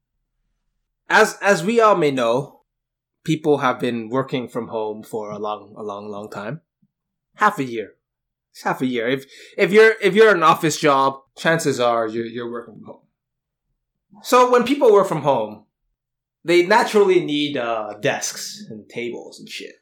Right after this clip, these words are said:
right? Like, they need to, they need to, like, sit at something. 'Cause, like, everyone has a desk at home, but, like, it's not, like, a good desk, you know?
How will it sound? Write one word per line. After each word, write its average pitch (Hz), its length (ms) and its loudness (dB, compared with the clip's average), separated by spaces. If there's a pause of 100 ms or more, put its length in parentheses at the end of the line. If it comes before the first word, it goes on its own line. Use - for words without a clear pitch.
right? 104 240 -12
Like, 110 260 -16
they 135 120 -2
need 170 200 -2
to, 107 300 -6
they 127 80 -8
need 147 160 -6
to, 123 100 -8
like, 110 360 -14
sit - 400 -8
at 120 80 -14
something. 110 180 -20 (240)
'Cause, 233 160 4
like, 247 100 0 (160)
everyone 277 340 2
has 156 220 0
a - 60 -10
desk 147 260 -2
at 113 120 -8
home, 107 340 -10
but, 107 180 -12
like, 113 220 -12
it's 151 160 -8
not, 208 220 2
like, 147 100 -6
a 107 180 -12 (300)
good - 400 -8
desk, - 360 -12 (100)
you 110 100 -18
know? 98 260 -20